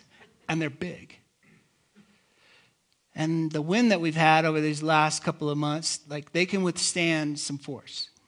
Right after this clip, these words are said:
Maybe some of you have had trees fall down on your property. I'm sorry about that. But I want you to think about the ponderosa tree as your life of faith, okay?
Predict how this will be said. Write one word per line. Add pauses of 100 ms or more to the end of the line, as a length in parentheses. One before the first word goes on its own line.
(800)
Maybe
some
of
you
have
had
trees
fall
down
on
your
property.
I'm
sorry
about
that. (2000)
But
I
want
you
to
think
about
the (300)
ponderosa
tree
as
your
life
of
faith, (440)
okay?